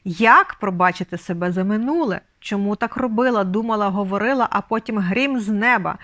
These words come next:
Впала пелена з очей. Чому так поступала? Як можна було так робити? Як можна? Дайте відповідь.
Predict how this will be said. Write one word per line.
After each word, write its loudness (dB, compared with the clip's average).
Впала 4
пелена 2
з -4
очей. 0
Чому 0
так -2
поступала? -2
Як 2
можна 0
було 2
так 0
робити? 0
Як 2
можна? -4
Дайте 2
відповідь. -6